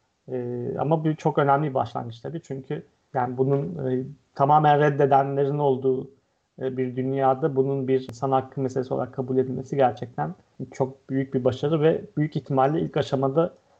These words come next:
Avrupa Birliği'ndeki, e, halkların iklim davasında bir, e, girdi olarak kullanılacaktır diye düşünüyorum bu dava. Evet, bugün de bayağı konuştuk aslında.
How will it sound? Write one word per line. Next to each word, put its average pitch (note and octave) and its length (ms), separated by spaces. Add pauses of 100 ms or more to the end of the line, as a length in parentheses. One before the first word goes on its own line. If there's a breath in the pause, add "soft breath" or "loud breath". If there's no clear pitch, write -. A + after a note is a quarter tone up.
(160 soft breath)
Avrupa C#3 420
Birliği'ndeki, C3+ 840 (160)
e, C3 80
halkların C3 580
iklim C#3+ 320
davasında C3 840 (460)
bir, B2+ 320
e, B2 300
girdi B2 360
olarak B2 360
kullanılacaktır B2 720
diye D3 180
düşünüyorum C3+ 560
bu C3 120
dava. B2+ 400 (1200 soft breath)
Evet, F3+ 240
bugün G3 340
de G#3+ 120
bayağı G3 300
konuştuk F#3+ 460
aslında. D3 480